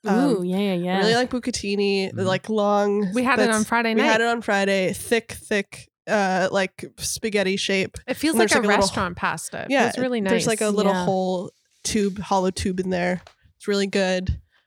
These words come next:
Speaker 1: I like it. It's, like, fun.
Speaker 2: It's like the straw of pastas.
Speaker 1: It's like the straw of
Speaker 4: Mm,
Speaker 1: pastas.
Speaker 4: you could slurp your sauce.
Speaker 1: You could.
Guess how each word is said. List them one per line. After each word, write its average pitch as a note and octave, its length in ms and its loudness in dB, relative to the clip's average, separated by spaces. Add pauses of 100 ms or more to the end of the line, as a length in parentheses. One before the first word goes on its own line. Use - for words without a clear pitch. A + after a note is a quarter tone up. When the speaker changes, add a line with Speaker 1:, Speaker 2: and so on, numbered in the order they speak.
(160)
Speaker 1:
I G3 60 -8
like F3+ 180 -2
it. E3 60 0
It's, F#3+ 180 -2
like, G3 140 -4
fun. E3+ 460 -4
Speaker 2:
It's - 80 -16
like B3 120 -4
the A3 80 -2
straw F3+ 480 2
of F3+ 300 -4 (100)
pastas. F3 400 -4
Speaker 1:
It's E3+ 100 -4
like A3+ 140 -4
the C4+ 100 -2
straw A#3+ 300 4
of C#4+ 80 4
Speaker 4:
Mm, C#4+ 60 0
Speaker 1:
pastas. G#3 680 0
Speaker 4:
you A3+ 80 0
could B3 180 -4
slurp - 640 -4
your A3 120 -2
sauce. E3+ 440 -2
Speaker 1:
You A3 100 -2
could. G#3 540 2